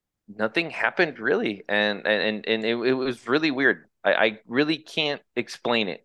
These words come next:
It was really weird because that's what I wanted. And then when I got there, I was like, "Wow, um, no, I don't think this is what I want."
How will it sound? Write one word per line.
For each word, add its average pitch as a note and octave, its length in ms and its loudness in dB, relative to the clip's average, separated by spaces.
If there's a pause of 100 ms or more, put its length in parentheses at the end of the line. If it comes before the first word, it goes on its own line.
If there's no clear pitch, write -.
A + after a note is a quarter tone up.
It A2+ 100 2
was A2 240 -2
really B2+ 240 2
weird B2 320 2
because G#2 220 2
that's B2+ 220 4
what C#3 100 6
I B2+ 60 8
wanted. G#2 460 4 (1120)
And D3 160 2
then B2+ 140 6
when A#2 120 6
I G2+ 100 4
got A2+ 320 4
there, A2 280 8
I A2 80 4
was A2 140 -2
like, G2+ 260 2 (220)
"Wow, A#2 400 -6 (600)
um, G#2+ 680 0 (1400)
no, A#2 400 2
I A#2 80 -2
don't C#3 160 -2
think C#3 200 -4
this B2+ 160 -2
is A#2+ 120 -8
what A2+ 140 2
I G#2+ 40 6
want." G#2+ 460 -2